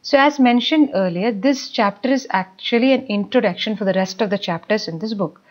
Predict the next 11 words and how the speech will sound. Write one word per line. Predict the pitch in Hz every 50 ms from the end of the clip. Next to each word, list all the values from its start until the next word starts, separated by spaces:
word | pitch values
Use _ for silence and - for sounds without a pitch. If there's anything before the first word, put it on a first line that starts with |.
| - - - - _
So | - - 269 254
we'll | 262 262 247 220 202
read | 160 165 - - - -
about | 208 180 202 202 226 247 233 - - _ -
the | 190 190 202 180 185
way | 233 240 269 294 294
the | 233 185 185
British | 160 196 202 202 - 262 262 254 - -
conquered | - 175 175 175 180 170 - - 208 170 -
the | 202 202
country. | - 214 175 170 - - - -